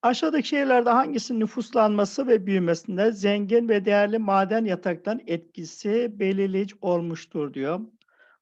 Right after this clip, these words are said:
Oxford ders arkadaşlar, eğitim, kültür şehri. Bunun yanında Hamburg,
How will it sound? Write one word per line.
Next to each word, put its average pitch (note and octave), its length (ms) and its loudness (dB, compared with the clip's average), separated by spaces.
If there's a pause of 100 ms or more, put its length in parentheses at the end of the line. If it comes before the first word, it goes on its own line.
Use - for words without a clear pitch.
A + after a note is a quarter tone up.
(240)
Oxford B3+ 680 -2
ders A#3 260 2
arkadaşlar, G3+ 840 0 (120)
eğitim, F#3 540 -2
kültür F3 420 -6
şehri. C#3+ 580 -4 (960)
Bunun A#3+ 120 -6
yanında G3+ 580 -2 (3500)
Hamburg, A#3 680 2